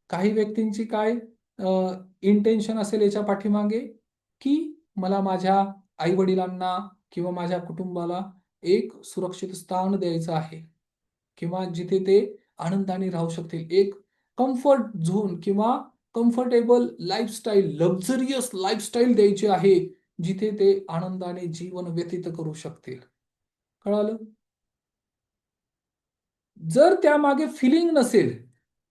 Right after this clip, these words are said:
आणि जरी ती वस्तू प्राप्त झाली, तर ती प्राप्त झाल्यानंतर सुद्धा असं वाटेल की आता ठीक आहे, याच्यात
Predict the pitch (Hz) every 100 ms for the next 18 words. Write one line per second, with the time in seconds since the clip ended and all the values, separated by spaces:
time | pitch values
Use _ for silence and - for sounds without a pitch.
0 | _ - 202 220 226 294 302 285 254 -
1 | 277 262 233 233 247 208 190 156 131 _
2 | _ - 214 247 220 233 247 247 262 226
3 | 220 233 226 226 233 196 208 226 - -
4 | _ _ 208 196 247 233 240 233 240 233
5 | 233 247 247 247 _ - 285 - 165 160
6 | 196 190